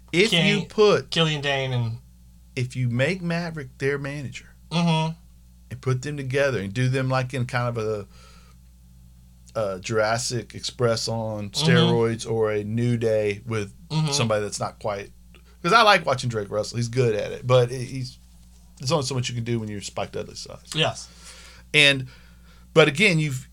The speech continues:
Speaker 1: you're creating this tag team division. Not that long ago, we were like, "Well, what happened to all the tag teams in N X T?" And now
Speaker 2: Mm-hmm.
Speaker 1: all of a sudden, it's like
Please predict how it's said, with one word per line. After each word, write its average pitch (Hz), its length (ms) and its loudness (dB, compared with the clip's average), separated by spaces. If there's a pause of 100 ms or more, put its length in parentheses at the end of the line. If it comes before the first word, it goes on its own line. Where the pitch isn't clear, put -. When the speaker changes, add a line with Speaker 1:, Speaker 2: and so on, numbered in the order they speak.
Speaker 1:
you're 135 200 -4
creating 170 640 4
this 131 140 -2
tag 143 320 2
team 151 240 -4
division. 135 600 0
Not 156 180 2
that 143 100 -4
long 175 200 4
ago, 151 120 2
we 139 80 2
were 131 60 2
like, 131 140 4
"Well, 151 80 -6
what 185 120 2
happened 160 180 0
to 160 40 2
all 151 80 2
the 139 60 -4
tag 160 260 0
teams 131 220 -4
in 123 60 0
N 120 100 0
X 110 140 -6
T?" 170 260 -2
And 113 120 0
now 175 200 6
Speaker 2:
Mm-hmm. 175 80 6
Speaker 1:
all 160 60 6
of 139 40 2
a 127 40 -2
sudden, 135 200 -2
it's 123 180 -6
like 117 220 -2